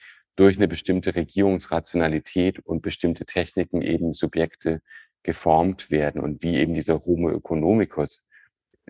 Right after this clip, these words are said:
der es ja dann auch ein Stück weit ist, geformt wird, ähm, der ja dann,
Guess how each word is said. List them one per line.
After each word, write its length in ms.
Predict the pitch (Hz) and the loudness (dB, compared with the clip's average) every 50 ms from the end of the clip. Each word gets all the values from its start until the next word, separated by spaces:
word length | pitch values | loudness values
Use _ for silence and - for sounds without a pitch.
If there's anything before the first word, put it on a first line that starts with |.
| - _ _ _ _ _ - | -20 _ _ _ _ _ 2
der 160 | 78 65 69 | 4 4 4
es 100 | 78 - | 4 2
ja 80 | 87 | 2
dann 180 | 78 80 80 80 | 2 2 0 2
auch 220 | 71 62 82 78 | 2 2 2 0
ein 100 | 80 76 | 0 -6
Stück 240 | - - 82 82 - | -6 -6 -6 -4 -2
weit 160 | 73 76 73 | -4 -4 -2
ist, 220 | - 76 78 - - | -2 -4 -4 -4 -8
geformt 600 | - - - - - 73 76 82 92 101 - - | -12 -12 -6 -2 0 0 2 0 -2 -4 -4 -4
wird, 300 | 101 117 - 196 - _ _ _ - - - - _ _ _ | -2 -2 -2 -4 -8 _ _ _ -20 -20 -20 -20 _ _ _
ähm, 360 | - 85 85 82 82 82 78 - | -4 -2 0 0 0 0 0 2
der 220 | 92 90 90 92 | 4 6 6 6
ja 140 | 95 92 87 | 6 6 4
dann, 520 | - 85 82 82 87 95 98 101 95 - | 2 0 0 0 0 0 -2 -4 -6 -10